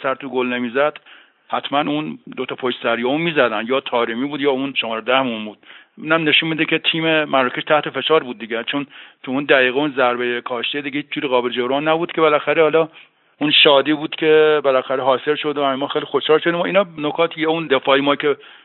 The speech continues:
واقعاً فداکاری می‌کرد که سینه مینه‌اش اصلاً داغون شد، اون ابراهیمی بود، کی بود، با جنگندگی واقعاً مثل جبهه جنگ بود. همه اینا خب بالاخره زوایای مختلفی که می‌شه اینا رو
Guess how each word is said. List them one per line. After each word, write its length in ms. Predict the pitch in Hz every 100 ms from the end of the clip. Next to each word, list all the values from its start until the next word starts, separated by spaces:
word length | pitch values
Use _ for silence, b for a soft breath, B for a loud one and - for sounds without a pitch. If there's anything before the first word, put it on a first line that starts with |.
| B
واقعاً 320 | 123 120 123
فداکاری 580 | 135 120 117 117 117 113
می‌کرد 320 | 123 - 120
که 120 | 131 127 127
سینه 180 | 117
مینه‌اش 300 | 113 113 127
اصلاً 240 | 120 117 113
داغون 320 | 113 113 110
شد، 160 | 110 110
اون 160 | 117 110 B B B -
ابراهیمی 480 | 110 113 107 110 131
بود، 140 | 131 -
کی 60 | 135
بود، 180 | 135
با 120 | 131 107
جنگندگی 880 | - 117 113 110 110 110 110 127 127 B B -
واقعاً 260 | 117 123
مثل 300 | 143 143 156 120
جبهه 280 | 120 117 135
جنگ 420 | 135 139 143 151
بود. 100 | 110 _ B B -
همه 180 | 170
اینا 180 | 185 185
خب 100 | -
بالاخره 640 | 151 143 - 143 160 160 - 57 55 57 -
زوایای 380 | 123 127 131 156
مختلفی 400 | 147 - 131 135
که 100 | 151
می‌شه 220 | 147 147
اینا 180 | 131 139
رو 240 | 143